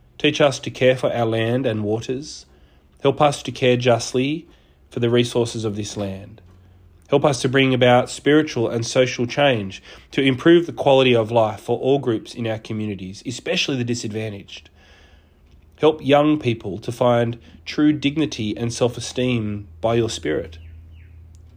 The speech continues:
May your power and love be the foundations on which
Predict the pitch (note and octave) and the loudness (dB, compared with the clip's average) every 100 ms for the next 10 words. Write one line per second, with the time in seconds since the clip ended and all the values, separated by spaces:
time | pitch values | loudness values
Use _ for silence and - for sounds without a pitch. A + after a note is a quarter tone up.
0 | - C3 C3 A#2+ - - - B2+ C#3+ E3+ | -4 0 0 -2 -8 -20 -14 0 4 4
1 | - B2 A#2 A2+ G#2 G#2 F#2 F2 - - | 4 4 6 4 -2 -2 -2 -4 -12 -20
2 | _ _ _ A#2+ - B2 A#2 B2+ B2 A#2+ | _ _ _ -2 2 0 2 2 0 -4
3 | A2+ G#2+ A#2 A2+ - - | -6 -6 -2 -2 -2 -8